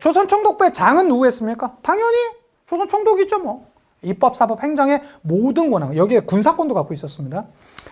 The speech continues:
자, 정무총감이 있었고 경무총감이 있어. 이걸 외우시는 건 아닙니다. 그냥 이거 가끔 질문하시는 분들이 있어서 그냥 대략 이렇다라는 거예요. 정무총감은 행정을 총-, 어,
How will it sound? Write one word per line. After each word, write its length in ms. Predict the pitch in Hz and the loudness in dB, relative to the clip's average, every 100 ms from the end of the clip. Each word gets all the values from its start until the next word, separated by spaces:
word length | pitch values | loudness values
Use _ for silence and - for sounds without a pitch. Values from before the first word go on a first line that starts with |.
| - - - | -20 -20 -6
자, 120 | 160 | -4
정무총감이 1120 | - 208 302 415 427 427 415 415 392 392 381 349 | 2 4 6 6 6 6 4 2 2 4 4 2
있었고 380 | - 311 311 | 2 0 0
경무총감이 600 | - 190 294 - 330 330 208 | 0 2 2 0 2 2 2
있어. 120 | 190 | -2
이걸 220 | 190 277 | 2 4
외우시는 380 | 170 262 339 370 | 6 4 2 2
건 80 | 285 | 4
아닙니다. 420 | 190 320 285 294 | 4 4 4 4
그냥 280 | 262 262 - - - | 4 2 -2 -14 -6
이거 160 | 202 311 | 0 0
가끔 340 | - - 381 | 0 2 2
질문하시는 640 | - 233 339 339 339 349 | 4 4 6 4 4 2
분들이 240 | 330 302 247 | 2 0 0
있어서 560 | - 311 233 208 233 | 2 2 4 4 4
그냥 260 | 175 214 202 - - | 0 -2 -4 -6 -18
대략 300 | - 165 269 | -4 2 2
이렇다라는 440 | 185 247 254 240 196 | 4 2 2 0 0
거예요. 120 | 160 | -4
정무총감은 600 | 202 254 - 320 294 285 | -2 -2 -2 0 0 0
행정을 560 | 339 381 349 247 185 233 | -4 -2 0 0 -4 -6
총-, 240 | 285 277 - _ - | -8 -8 -14 _ -20
어, 280 | - 151 143 | -10 -8 -8